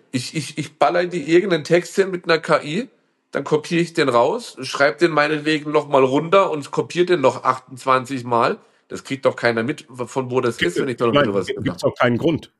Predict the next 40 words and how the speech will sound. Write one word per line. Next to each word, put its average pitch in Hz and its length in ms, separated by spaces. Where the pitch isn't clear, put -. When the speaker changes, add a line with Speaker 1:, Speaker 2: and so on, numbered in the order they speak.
Speaker 2:
ne? 135 260
Aber 127 380
Speaker 1:
So. - 100
Speaker 2:
jetzt, 120 260
wir 113 180
müssen 165 300
ja 131 180
auch 120 440
Werbung 117 720
kennzeichnen. 98 840
Speaker 1:
Da 87 80
macht 113 240
doch 131 100
keiner 87 300
was. 85 220
Ach 117 120
so, 165 140
so, 180 240
so, 180 180
das 165 220
meinst 123 300
du. 98 100
Das, 127 300
äh, 135 100
Speaker 2:
Ja? 131 100
Speaker 1:
ja, 139 420
ja, 113 460
Speaker 2:
So, - 0
Speaker 1:
ja, 113 160
Speaker 2:
dass 135 120
Speaker 1:
ich - 80
Speaker 2:
ich - 20
Speaker 1:
weiß. 101 160
Speaker 2:
einfach 139 240
Speaker 1:
Okay. 101 40
Speaker 2:
sehe, 131 680
okay, 143 480
für 139 320
diese 180 500
Aussage 156 880